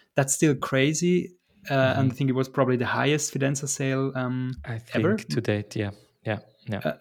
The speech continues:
Speaker 2: It's,
Speaker 1: and
Speaker 2: it was the highest. And I think that that's a funny part. I mean, he was just as surprised as the listeners, in my opinion. But for him, I think these numbers are more normal than for the normies, for us, let's say. Um,
Speaker 1: Mm-hmm.
Speaker 2: in, in my opinion, I mean,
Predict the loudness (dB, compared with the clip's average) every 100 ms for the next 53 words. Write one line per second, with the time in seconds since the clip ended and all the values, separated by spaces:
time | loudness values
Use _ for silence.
0 | 0 2 4 2 6 6 8 10 10 8
1 | 6 6 6 4 2 0 2 6 4 4
2 | -4 0 0 2 0 -2 -2 -2 -4 -4
3 | -2 2 2 2 0 0 0 -4 0 2
4 | 4 4 4 -2 -2 -2 -2 -2 0 0
5 | -2 -6 -8 -10 -8 -4 -4 -2 0 0
6 | 2 2 2 4 2 4 2 0 -4 -16
7 | -20 -20 -14 -4 0 2 0 0 -2 2
8 | 2 4 4 4 4 4 4 4 4 4
9 | 4 4 2 2 0 0 -2 -6 _ _
10 | -10 4 6 6 6 10 10 8 4 4
11 | 4 6 6 4 0 0 2 2 4 4
12 | 4 0 0 4 4 4 2 2 4 2
13 | 2 2 4 4 4 2 2 2 2